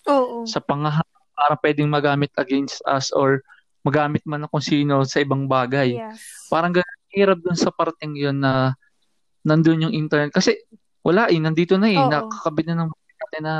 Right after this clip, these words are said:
Speaker 2: kailangan ko to, kailangan ko yung email ko kasi may kailangan yung coordinate sa ibang lugar, ibang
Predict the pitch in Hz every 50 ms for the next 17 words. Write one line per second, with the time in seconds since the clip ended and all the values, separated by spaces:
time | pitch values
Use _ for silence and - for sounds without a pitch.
0 | 156 156 - _ _ _ _ _ _ _ _ - 151 151 156 151 156 160 160 165
1 | - - 208 190 156 143 139 147 143 139 139 143 139 143 - - 143 139 147 156
2 | 160 160 - 196 180 160 151 - - 139 135 135 139 135 135 135 139 139 139 135
3 | 139 135 131 127 131 139 135 - - 139 135 135 143 160 190 175 175 180 180 175
4 | 156 139 139 139 139 135